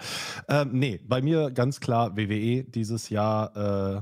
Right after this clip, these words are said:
Brand des Jahres, ähm, einfach weil ich da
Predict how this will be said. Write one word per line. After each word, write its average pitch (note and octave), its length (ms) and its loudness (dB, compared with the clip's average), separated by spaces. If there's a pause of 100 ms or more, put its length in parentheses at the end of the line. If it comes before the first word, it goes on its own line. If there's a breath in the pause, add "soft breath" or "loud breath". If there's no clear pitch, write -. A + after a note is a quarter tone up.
(420 soft breath)
Brand G2 320 0
des G2 160 -4
Jahres, G2+ 680 -2
ähm, F#2+ 460 0
einfach G#2 500 0
weil F#2+ 280 2
ich - 260 -6
da F#2 540 0